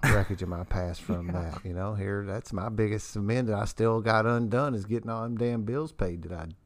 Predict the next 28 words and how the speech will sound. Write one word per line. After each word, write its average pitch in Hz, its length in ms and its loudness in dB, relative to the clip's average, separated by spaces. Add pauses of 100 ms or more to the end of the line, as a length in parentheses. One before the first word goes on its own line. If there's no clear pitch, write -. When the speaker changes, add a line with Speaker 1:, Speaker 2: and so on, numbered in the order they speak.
Speaker 1:
rang 98 540 4
Speaker 2:
Mm-hmm. 95 100 6
Speaker 1:
up - 120 -4 (140)
all 92 220 -4
those 95 280 -8
years. 95 280 -8
Speaker 2:
That 92 260 2
is 113 200 0
a 69 180 -2
major 92 340 -2
amends. 52 500 -10
Yes, - 300 -6
absolutely. - 800 -8 (720)
Yeah. 82 240 -4 (1040)
Um. 87 520 4 (2250)
So, 110 160 2
yeah, 110 340 4
I 104 60 4
mean, 101 180 2
I, 98 160 4 (220)
I, 90 360 -2
you 90 160 -4
know, 90 120 0
had 92 200 -2
that 76 160 -4
first 92 260 -2
drink, 98 500 -2
and 80 460 -6